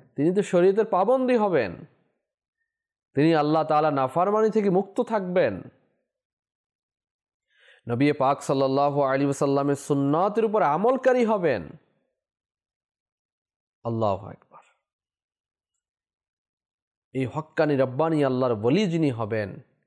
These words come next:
তার ব্যাপারে এগুলো আসে যে তার ক্ষমতা অনেক। আর এই ক্ষমতা কে দিয়েছেন? মহান রব তাআলা দিয়েছেন। কেন দিয়েছেন?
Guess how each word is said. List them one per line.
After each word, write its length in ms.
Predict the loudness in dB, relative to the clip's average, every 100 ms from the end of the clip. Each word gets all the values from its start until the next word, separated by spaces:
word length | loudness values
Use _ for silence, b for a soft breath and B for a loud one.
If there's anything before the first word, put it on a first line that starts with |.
| _ _ _ _ _ _ -2
তার 260 | 2 2
ব্যাপারে 320 | 2 0 2
এগুলো 220 | 2 2 0
আসে 460 | -2 -8 -16 -18 -20 _ _ _ -12
যে 80 |
তার 300 | -6 0 0
ক্ষমতা 440 | -2 -4 -2 0 0
অনেক। 500 | 0 2 0 -2 -12 -20 _ _ _ _ _ _ _ _ _ _ _ _ -4
আর 140 | 0
এই 120 | 0
ক্ষমতা 720 | -2 -4 -4 -4 -2 -4 -6 -14 _ _ _ _ _ _
কে 160 | -2 2
দিয়েছেন? 600 | 2 2 0 -4 -4 -8
মহান 360 | -8 -8 -8
রব 140 | -8 -8 -10
তাআলা 300 | -12 -14 -18
দিয়েছেন। 440 | -20 -20 -20 -20 _ _
কেন 220 | -2 0
দিয়েছেন? 520 | 2 0 0 -2 -2